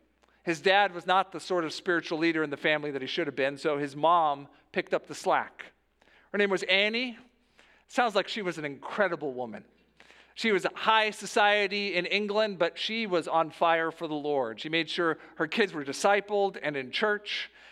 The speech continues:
and had lots of opportunities to get to know missionaries whenever they came to town. Even as she wanted her children to do well and to push themselves, she had a secret ambition for them, that they might go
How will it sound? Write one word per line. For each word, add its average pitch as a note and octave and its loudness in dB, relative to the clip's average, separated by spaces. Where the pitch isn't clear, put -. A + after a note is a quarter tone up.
and G3 2
had A3+ 0
lots A3+ 2
of A3+ 0
opportunities G3+ -2
to E3+ -6
get G3+ 0
to G3+ -8
know F3 2
missionaries D3 -2
whenever C#3+ -4
they C#3 2
came C3+ -6
to B2+ -12
town. A#2+ -4
Even C4 4
as A#3 2
she A#3+ -4
wanted A#3+ 4
her G3+ -2
children A3 0
to F3+ -6
do A3 0
well G#3+ 4
and E3 -4
to D3 0
push B3 -2
themselves, A#3+ -2
she - -4
had A3+ 2
a F#3+ -4
secret G#3 -4
ambition E3+ -2
for B2 -16
them, G#2+ -14
that D#3 -2
they G#3+ 0
might F3+ 0
go D3 -2